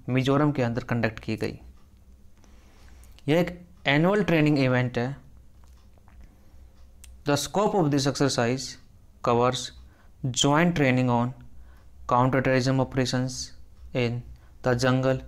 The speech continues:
and urban scenario और एनहांस करती है the level of defense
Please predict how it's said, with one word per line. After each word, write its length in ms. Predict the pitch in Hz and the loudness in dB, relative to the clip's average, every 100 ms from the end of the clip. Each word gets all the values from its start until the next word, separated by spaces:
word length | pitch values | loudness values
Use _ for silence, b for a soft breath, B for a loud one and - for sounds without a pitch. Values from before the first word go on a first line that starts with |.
| - | -8
and 180 | 127 127 - | -6 -4 0
urban 240 | 127 127 127 | 0 0 -2
scenario 400 | 120 117 110 110 - - - - - - - - b b b b b b b b - | -2 -4 -6 -12 -16 -20 -20 -20 -20 -20 -20 -20 b b b b b b b b 0
और 120 | 175 | 2
एनहांस 340 | 160 160 214 | 4 4 2
करती 340 | - 160 - 143 | 2 0 2 0
है 160 | 127 127 135 - - - - - | 2 0 -2 -14 -20 -20 -12 -2
the 100 | 131 | 2
level 420 | 127 143 175 175 | 4 2 2 2
of 100 | 147 135 | 2 0
defense 360 | 127 135 135 | 0 0 0